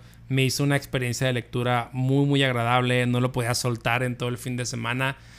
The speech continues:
Y creo que esos son los libros también buenos. De repente necesitamos como un libro,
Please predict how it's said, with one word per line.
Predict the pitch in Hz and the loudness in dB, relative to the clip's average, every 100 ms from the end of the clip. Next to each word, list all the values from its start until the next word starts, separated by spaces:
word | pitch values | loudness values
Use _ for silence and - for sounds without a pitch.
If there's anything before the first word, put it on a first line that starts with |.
| - - | -20 -12
Y | 143 | -2
creo | 147 | 0
que | 139 | 2
esos | 147 151 | -2 0
son | 143 147 | 0 2
los | 147 | 2
libros | 139 135 139 | 0 0 -2
también | - 117 117 120 120 | -2 -4 -2 -2 0
buenos. | 120 113 | -2 -2
De | 113 | -4
repente | 175 - 120 | -6 -8 -4
necesitamos | 139 131 117 123 | -4 -2 -4 -6
como | - 120 117 113 | -6 -4 -4 -4
un | 127 | -2
libro, | 123 123 131 127 127 | 0 2 4 2 0